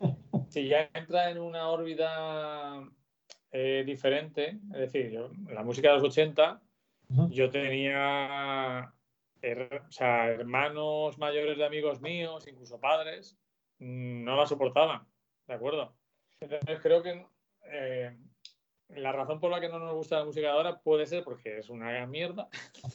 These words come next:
Speaker 2: <laughs> o puede ser también, puede ser también porque nuestro cerebro no está programado para que nos guste.
Speaker 1: Sí, sí.
Speaker 2: Está muy, muy, digamos, muy hecho a lo anterior.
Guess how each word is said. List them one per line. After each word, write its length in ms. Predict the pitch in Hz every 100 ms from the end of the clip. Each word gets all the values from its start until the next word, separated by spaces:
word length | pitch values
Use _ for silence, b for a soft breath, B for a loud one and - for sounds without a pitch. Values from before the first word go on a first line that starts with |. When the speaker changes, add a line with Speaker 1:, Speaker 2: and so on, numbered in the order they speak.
| -
Speaker 2:
<laughs> 1080 | - - 349 349 392 466 427 - 349 - 277
o 40 |
puede 200 | - 143
ser 100 | 139 -
también, 600 | 156 147 165 175 196 - _ -
puede 140 | 127 123
ser 120 | 135
también 340 | 143 143 175
porque 280 | 175 139 139
nuestro 440 | 131 123 123 - 120
cerebro 420 | 120 117 127 147
no 60 | 151
está 220 | - 156
programado 440 | 151 147 131 123
para 140 | 120 117
que 80 |
nos 160 | 117 110
guste. 280 | 170 196 - _ _ _ _ _ _ _ _ _ _
Speaker 1:
Sí, 400 | - 185 - - - _
sí. 300 | - 226 208 -
Speaker 2:
Está 240 | 147 151
muy, 840 | 147 147 160 165 160 160 160 160
muy, 540 | 151 156 160 160 160 156
digamos, 460 | 151 151 156 156
muy 300 | 160 165 160 175
hecho 400 | 190 180 160 120
a 80 |
lo 120 | 120 123
anterior. 460 | 123 110 143 131